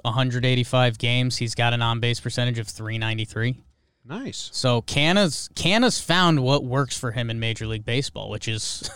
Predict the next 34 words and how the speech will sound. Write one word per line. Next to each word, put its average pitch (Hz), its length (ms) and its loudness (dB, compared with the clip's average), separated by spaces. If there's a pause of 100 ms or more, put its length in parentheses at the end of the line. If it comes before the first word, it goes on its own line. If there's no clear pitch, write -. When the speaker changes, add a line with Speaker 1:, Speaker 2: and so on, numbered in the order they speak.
Speaker 1:
<laughs> - 140 -20
that's 131 340 -2
the - 100 -4
great 135 380 -2
game, 131 360 -2
right? 113 280 -2
Brian 127 340 0
Dozier 123 500 0 (600)
figured 131 260 2
out 127 160 4
he 127 80 0
wanted 127 220 2
to 127 60 0
be 131 100 4
a 120 40 -2
power 131 340 4
hitter, 104 220 -2
so 107 180 -6
he 104 80 -6
tossed 117 360 0
the 120 60 -6
ball 120 280 2
up 123 160 0
and 107 80 -6
tried 120 180 0
to 113 80 0
hit 120 120 0
it 123 60 2
out 123 80 2
of 120 60 0
the 110 120 -8
park 123 260 0
every 113 220 -4
morning. 113 380 -4